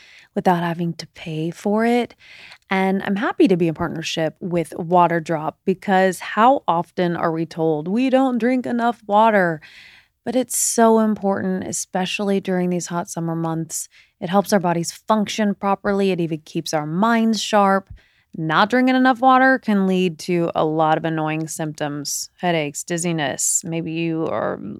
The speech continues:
like, can't even focus. We all know that you feel better when you drink water, but sometimes, mm, we need a little encouragement, right? Not everybody likes the taste of water. Maybe you just are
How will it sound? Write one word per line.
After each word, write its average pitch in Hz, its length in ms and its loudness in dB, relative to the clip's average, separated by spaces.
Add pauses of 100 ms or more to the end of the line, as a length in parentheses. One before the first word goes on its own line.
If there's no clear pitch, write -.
(220)
like, - 260 -4
can't 165 280 -4
even 170 240 -4
focus. 170 840 0 (1200)
We 220 160 2
all 240 200 6
know 226 120 8
that 185 140 4
you 160 100 -6
feel 240 520 6
better 170 420 6
when 170 160 2
you 165 60 0
drink 170 280 -2
water, 165 240 6
but 202 120 -4
sometimes, 330 640 0
mm, 269 580 0
we 294 100 4
need 277 140 4
a 277 40 4
little 233 220 6
encouragement, 170 640 -2
right? 180 360 4
Not 175 200 0
everybody 170 240 -2
likes 214 220 -2
the 262 500 0
taste 320 320 4
of 226 120 4
water. 180 460 6
Maybe 165 300 0
you 220 140 -2
just 233 260 -6
are 262 100 -2